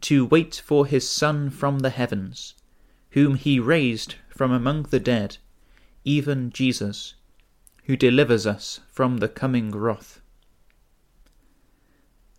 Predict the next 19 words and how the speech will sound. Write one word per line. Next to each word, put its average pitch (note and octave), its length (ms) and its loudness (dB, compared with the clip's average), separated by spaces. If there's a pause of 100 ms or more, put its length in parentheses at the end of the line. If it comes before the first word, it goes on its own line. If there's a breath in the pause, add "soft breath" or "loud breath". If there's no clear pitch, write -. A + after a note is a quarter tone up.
This C#3 320 0
became A#2+ 640 -4
to A2+ 120 0
them G#2+ 360 -4 (680)
a A#2 80 -2
matter C3+ 400 0
of - 320 -2
hope. - 280 -4 (1600)
They B2+ 160 4
waited B2+ 440 2
for G2+ 320 -2
it, - 240 -12 (760)
and C3+ 220 2
were C3 120 4
taught D#3 380 -2
to - 240 -2
do C3+ 180 2
so G2+ 380 -4 (840 soft breath)
with A#2+ 460 2